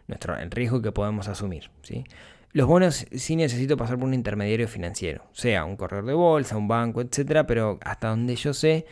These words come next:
no hay brokers de bonos. El bono no es algo que vaya subiendo y bajando de precio todo el día, digamos, sino que al, al fin del día tiene, tiene, tiene un precio.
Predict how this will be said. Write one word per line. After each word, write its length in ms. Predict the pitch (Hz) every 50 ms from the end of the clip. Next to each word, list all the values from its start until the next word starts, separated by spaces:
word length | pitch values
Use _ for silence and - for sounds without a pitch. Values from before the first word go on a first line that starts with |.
| - - - -
no 80 | - 127
hay 80 | 131
brokers 680 | 131 120 131 131 131 131 139 127 135 131 123 113 104 -
de 100 | 110 117
bonos. 400 | 117 120 117 107 98 104 - -
El 120 | - 113
bono 140 | 120 135 139
no 80 | 139 135
es 100 | 117 110
algo 160 | 131 135 131
que 100 | 127 113
vaya 140 | 110 - 117
subiendo 380 | 113 - 110 107 101 113 120
y 40 | 120
bajando 340 | 113 101 - 117 117 117 113
de 40 | 104
precio 300 | - 101 101 - - 113
todo 220 | - - 113 113
el 120 | 107 107 113
día, 360 | 135 135 127 113 110 110 117
digamos, 360 | 120 113 113 110 113 120 123
sino 180 | - 101 101 95
que 80 | 98 92
al, 200 | 92 - - - -
al 80 | -
fin 200 | - - 123 123
del 180 | 117 107 101 104
día 240 | 117 120 110 98 -
tiene, 240 | - 104 101 95 98
tiene, 300 | - - 107 107 101 -
tiene 160 | - 120 120
un 40 | 117
precio. 320 | 135 139 131 - 127 127